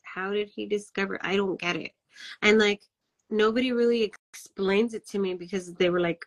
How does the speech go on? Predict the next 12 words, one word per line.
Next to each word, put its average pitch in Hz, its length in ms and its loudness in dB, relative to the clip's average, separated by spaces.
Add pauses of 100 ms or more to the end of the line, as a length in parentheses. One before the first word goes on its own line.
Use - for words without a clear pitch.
"Uh, 190 400 4
this 196 180 -2
is 202 120 -6
how 202 140 4
we, 202 200 6
this 196 200 -8
is - 100 -6
what 214 140 0
we're 214 80 4
teaching 214 380 -2
you." 156 300 -2
Like, 180 220 -4